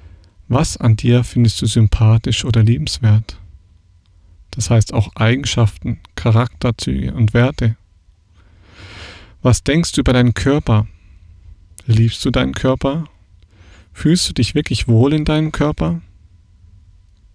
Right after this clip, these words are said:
Wie liebevoll und freundlich gehst du im Alltag mit dir um?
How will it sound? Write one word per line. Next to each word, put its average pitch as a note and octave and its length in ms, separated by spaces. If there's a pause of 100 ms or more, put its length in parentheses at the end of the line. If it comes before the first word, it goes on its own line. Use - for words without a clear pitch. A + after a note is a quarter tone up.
(140)
Wie C3+ 120
liebevoll C3+ 640
und B2 160
freundlich C#3 580
gehst B2 380
du - 20
im B2 140
Alltag A#2 520
mit A2 160
dir A#2+ 120
um? B2 360